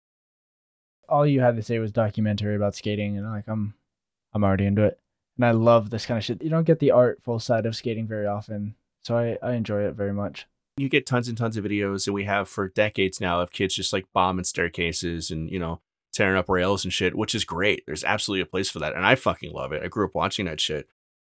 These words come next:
Speaker 2: But it's very, very interesting to see that exact type, type of stuff filmed from a completely different angle that you may not have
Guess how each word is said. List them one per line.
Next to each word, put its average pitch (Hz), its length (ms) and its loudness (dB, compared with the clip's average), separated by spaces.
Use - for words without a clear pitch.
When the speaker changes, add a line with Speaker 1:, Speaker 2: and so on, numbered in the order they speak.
Speaker 2:
But 120 100 2
it's 113 200 -4
very, 123 280 4
very 120 220 0
interesting 110 380 -4
to 101 100 -6
see 101 480 -2
that 113 140 6
exact 101 340 -2
type, 101 180 -4
type 110 220 -4
of 101 60 -4
stuff - 460 0
filmed 104 360 -6
from 101 200 -6
a 101 40 -10
completely 104 360 -10
different 101 340 -8
angle 87 320 -8
that - 180 -8
you - 60 -8
may 92 100 0
not 92 160 0
have 90 220 -4